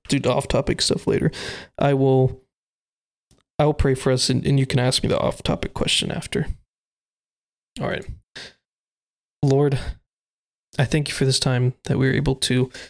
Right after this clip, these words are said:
read your word and to see, uh, just how we ought to praise you,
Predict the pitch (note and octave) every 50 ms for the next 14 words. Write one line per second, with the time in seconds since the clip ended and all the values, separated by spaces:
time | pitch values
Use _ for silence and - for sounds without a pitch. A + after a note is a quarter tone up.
0 | _ _ _ _ - C3 B2+ B2 - B2+ A#2 A#2+ C3+ B2 A#2+ A#2+ A#2+ A#2+ - -
1 | - - B2 B2 - - - - - - B2 B2 A#2+ A#2 A#2+ A#2+ - - _ _
2 | _ _ _ _ _ _ _ _ _ - - G3 F#3+ - D#3 - - - - _
3 | _ _ _ _ - - A#2+ - - - - B2+ B2+ B2 A#2+ B2 A#2+ - - -
4 | - B2+ - - - C3+ B2+ - - - _ - - - - - - - - -
5 | - - - - D3 D3 - - - - -